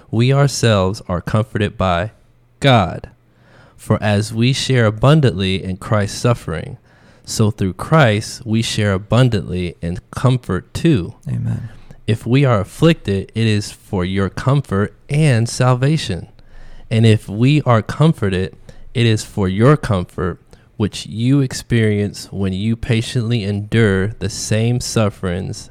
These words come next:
Speaker 1: that we suffer. Our hope for you is unshaken, for we know that as you share in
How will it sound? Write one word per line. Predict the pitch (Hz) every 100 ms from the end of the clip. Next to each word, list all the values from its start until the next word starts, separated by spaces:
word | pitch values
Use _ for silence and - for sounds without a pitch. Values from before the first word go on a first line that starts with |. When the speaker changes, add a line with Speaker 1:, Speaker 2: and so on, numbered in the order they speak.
| -
Speaker 1:
that | 113 98 -
we | 107 113 110
suffer. | - 85 - - - 123 _ _ - - - -
Our | 110 107
hope | - 127 135
for | - 117
you | 113 117 113 110
is | 98 107 -
unshaken, | 107 123 - 120 95 - 85 117 - _ - - - -
for | - 98
we | 104 123
know | 131 117 92 92 - _ _ _
that | - 101
as | 80 98 101 110 - _ -
you | 113 131
share | - - 120 117
in | 113 - 98